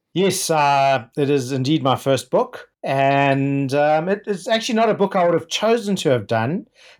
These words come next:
but I was contacted by Bloomsbury and Helm, uh, one of the biggest publishing houses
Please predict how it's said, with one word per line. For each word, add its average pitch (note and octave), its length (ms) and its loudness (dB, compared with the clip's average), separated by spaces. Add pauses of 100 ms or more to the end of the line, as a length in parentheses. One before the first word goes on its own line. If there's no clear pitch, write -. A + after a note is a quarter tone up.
but C3 140 4
I C3+ 120 6
was B2+ 120 0
contacted D#3+ 720 0
by B2+ 240 4
Bloomsbury B2+ 840 2
and A2 300 0
Helm, C#3 540 2
uh, A#2 200 -2
one A#2+ 140 0
of A#2+ 60 -2
the A2+ 80 -4
biggest B2 340 -2
publishing B2 480 -2
houses A2+ 640 -2